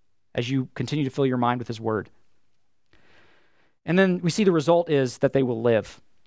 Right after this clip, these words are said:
And, um, so that, that's the promises to them. We don't have time to look at this. I encourage you to look at this on your own. Maybe go read Hebrews chapter twelve, verses eighteen and following. I think that ties this section together well with all that we've been saying. He's gonna,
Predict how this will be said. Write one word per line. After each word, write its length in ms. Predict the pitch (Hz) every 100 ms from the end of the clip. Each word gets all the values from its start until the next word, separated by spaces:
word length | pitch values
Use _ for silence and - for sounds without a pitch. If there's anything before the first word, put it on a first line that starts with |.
| - - -
And, 260 | 120 117
um, 260 | 113 107 104
so 140 | -
that, 220 | 151 196 175
that's 160 | 196
the 60 | -
promises 420 | 190 185 165 156
to 100 | 156
them. 260 | 156 160 156 - - -
We 60 | 156
don't 120 | 226
have 120 | 226
time 200 | - 202
to 60 | 185
look 160 | 180 202
at 60 |
this. 160 | 196 180
I 80 | 156
encourage 280 | - 196
you 60 | 170
to 60 | 160
look 140 | 160
at 60 | 165
this 160 | 156
on 100 | 151
your 140 | 123 135
own. 260 | 135 160
Maybe 180 | 151 151
go 100 | 147
read 320 | 151 139 165
Hebrews 360 | 139 165 156 143
chapter 280 | 156 139 123
twelve, 560 | - 135 135 190 - - _ _ _ _ _ _ _
verses 280 | 131 143 127
eighteen 320 | - 147 - 147
and 100 | 123
following. 460 | 135 143 160 170 - - - _ _
I 60 |
think 140 | 143 175
that 140 | 165
ties 340 | - 151 160 139
this 140 | 143
section 320 | - 151 -
together 340 | 139 127 135 139
well 280 | 127 131 143
with 120 | 127
all 120 | 131
that 60 | 131
we've 140 | 135
been 80 | 120
saying. 320 | - 135 131
He's 140 | 131
gonna, 260 | 123 131 123